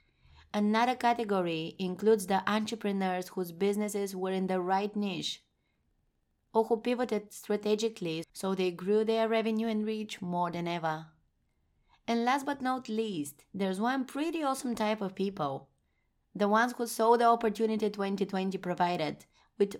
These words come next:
all the stay-at-home time, remote work and education, courses and coaching at your fingertips, and they said, "This is it. This is the year I will invest in myself and build something online."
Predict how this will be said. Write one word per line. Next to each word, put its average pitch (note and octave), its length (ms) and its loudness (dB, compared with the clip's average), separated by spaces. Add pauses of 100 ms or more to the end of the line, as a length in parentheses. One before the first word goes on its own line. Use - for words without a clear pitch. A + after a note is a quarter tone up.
all A#3 340 4
the A3 140 0
stay-at-home G#3 640 -2
time, E3 440 -2
remote G3+ 560 2
work E3+ 320 -2
and F#3 100 -4
education, G3 840 -2 (240)
courses A3+ 440 0
and G#3 160 -4
coaching G#3 480 0
at G3 120 -4
your G3 80 -2
fingertips, F#3+ 720 -4 (360)
and F3+ 160 -4
they F3+ 140 0
said, F3+ 380 -2 (260)
"This E3+ 400 -4
is D#3+ 140 -8
it. D3 260 -8 (500)
This G#3 320 4
is A3+ 120 2
the A3 140 6
year A3+ 300 4
I F#3+ 140 0
will E3+ 160 2
invest E3 480 0
in G3 100 -2
myself F#3+ 640 0
and E3 220 -6
build F3+ 300 -2
something E3 380 -4
online." D3 500 -6